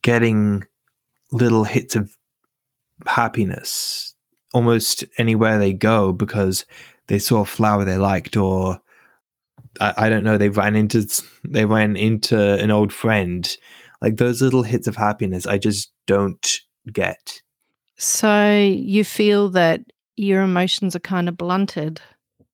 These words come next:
Speaker 2: and
Speaker 1: Definitely.
Speaker 2: limited. Yeah. Is that,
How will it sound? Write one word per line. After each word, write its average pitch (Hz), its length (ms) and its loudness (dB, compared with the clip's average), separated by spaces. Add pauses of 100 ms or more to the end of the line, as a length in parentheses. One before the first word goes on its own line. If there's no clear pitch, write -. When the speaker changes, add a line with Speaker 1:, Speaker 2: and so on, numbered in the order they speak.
(320)
Speaker 2:
and - 80 -20 (480)
Speaker 1:
Definitely. 185 280 2
Speaker 2:
limited. 190 480 0
Yeah. 214 540 0 (880)
Is 220 240 0
that, 240 480 0